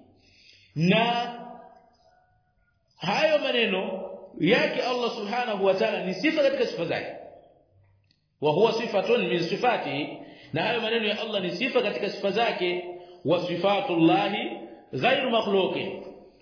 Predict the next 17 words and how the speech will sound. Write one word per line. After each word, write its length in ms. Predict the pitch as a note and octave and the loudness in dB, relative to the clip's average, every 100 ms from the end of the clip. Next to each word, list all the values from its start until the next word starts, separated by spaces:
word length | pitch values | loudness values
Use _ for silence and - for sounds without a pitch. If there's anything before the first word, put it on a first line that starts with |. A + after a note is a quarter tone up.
| _ _ - - - | _ _ -20 -20 -2
na 140 | F3 | 0
sifa 280 | F#3+ A#3+ G3 | 0 0 0
za 160 | F#3+ G3 | 0 0
Allah 220 | B3+ C4 | 0 -2
sio 200 | - G#3 | 0 0
kiumbe. 440 | - C#3+ G#2 - - - - - - | 0 -2 -2 -6 -12 -18 -20 -14 0
Wa 140 | D#3 | 0
sifatullahi 1120 | D#3+ E3 E3+ G3+ F#3+ F3+ F3 F3+ G#3+ G3 C3 A2 - - - - - | 2 0 2 2 2 4 6 8 8 4 0 -8 -10 -16 -20 -18 -2
ghairu 320 | C#3+ B3 B3 | 2 2 2
makhluqin, 760 | A3+ A3+ A3+ A#3 A3+ A3+ B3 - - - - | 0 2 4 4 4 2 0 -2 -6 -10 -6
na 220 | D#3 G3 | 0 0
sifa 400 | F#3+ B3 B3 A3+ | 0 0 2 2
za 180 | F#3 F3+ F#3 | 4 2 0
Allah 540 | A#3+ B3+ A#3 - - | 0 0 0 -4 -12
sio 640 | - - G3+ G#3+ C4+ B3+ - - - - | -16 -6 2 4 4 2 -4 -8 -10 -14
kiumbe. 580 | - F#3 F3+ - C#3 - - - - - _ _ _ _ _ _ _ _ _ _ _ - - _ _ _ | -2 2 2 2 -2 -6 -12 -18 -20 -20 _ _ _ _ _ _ _ _ _ _ _ -20 -20 _ _ _
Sasa 640 | - E3+ F3 E3 E3 - | -16 -4 2 2 2 -2